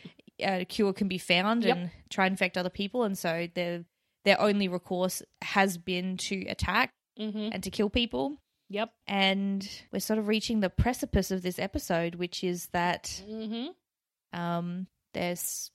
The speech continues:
Speaker 1: like, Sam's clearly infected.
Speaker 2: Yep. And, uh, Mark is like, "We gotta kill him. We gotta kill him now. Let's do it now
Speaker 1: Mm-hmm.
Speaker 2: before he gets stronger. Like, you see the evidence. You're gonna
Speaker 1: Yep.
Speaker 2: kill Dwayne." Like, and I love this part where Dean's just like, "No one's killing my brother.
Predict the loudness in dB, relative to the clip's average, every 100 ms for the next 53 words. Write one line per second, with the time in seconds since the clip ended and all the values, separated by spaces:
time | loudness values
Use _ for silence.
0 | -6 -6 -6 -8 -4 -4 -4 -2 0 0
1 | 0 0 0 0 -2 -2 -6 -4 -4 -6
2 | -18 -8 -4 -2 -2 -4 0 0 0 -2
3 | -2 -2 0 0 0 -2 -2 -2 -2 -2
4 | -4 -4 0 2 0 0 2 2 4 4
5 | 4 2 0 -6 -8 -6 -2 0 0 -2
6 | -4 -6 -8 -12 _ -16 -6 -2 2 2
7 | 4 0 -2 -2 6 8 8 6 0 -2
8 | -4 -6 -6 -4 -6 -10 _ _ _ _
9 | _ _ _ _ _ 2 4 6 4 0
10 | -2 -2 0 2 2 0 -2 -4 -2 -4
11 | -4 -4 -4 -4 -4 -2 0 0 2